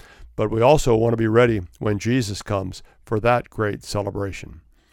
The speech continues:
And I began the program with a quote that I want to end with, because, again, I think if John the Baptist was giving us his message, his message would be that we need to stop the deception and tell the truth.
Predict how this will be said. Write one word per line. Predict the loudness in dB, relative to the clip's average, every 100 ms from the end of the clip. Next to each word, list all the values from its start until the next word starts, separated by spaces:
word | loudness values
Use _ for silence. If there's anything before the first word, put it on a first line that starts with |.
| _ _ _ -20 -20 _ _ -6
And |
I | -4
began | 0 2 2
the | 2
program | 4 4 4 2 2
with | 0
a | 0
quote | 0 6 6 6 -4 -20 _
that | -2 2
I |
want | 4 4
to | 4
end | 2 0 0
with, | -2 -4 -8 -20 _ _ -20 _ _ _ _
because, | -8 -2 0 -2
again, | -2 0 0 -2 -10 _ _ _ _ _ _ _ -10
I | -8
think | -2 -2 -2
if | -2
John | 2 2
the | 2
Baptist | 0 0 -2 -4
was | -4
giving | 0 0 2
us | 0
his | 0 -2
message, | 0 -2 -2 -8 -10
his | -14 -12 -6
message | -2 0 0 -4
would | -4 -4
be | -2 -2
that | -2 -4
we | -4
need | -4 -4
to | -6
stop | -8 -2 -2 -2 -6
the | -6
deception | -6 -4 -4 -4 -10 -10 -14 _ _ _ _ _ -16
and | -10
tell | -2 0
the | 0
truth. | -4 -4 -4 -8